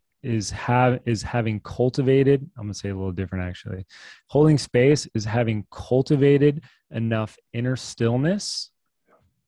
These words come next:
that I can fully experience the present moment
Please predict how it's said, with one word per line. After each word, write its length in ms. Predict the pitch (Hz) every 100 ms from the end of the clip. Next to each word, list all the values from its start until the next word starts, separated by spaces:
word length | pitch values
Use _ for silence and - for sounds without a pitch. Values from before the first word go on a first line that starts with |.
| _
that 240 | 117 120 120
I 160 | 117
can 640 | 117 - 123 113 110 104 101 _ _ _ _ _
fully 880 | _ - - 151 180 196 202 208 196 _ _ -
experience 920 | 120 - - 135 139 139 143 147 -
the 120 | - 107
present 400 | - 131 135 143
moment 640 | 117 123 147 190 190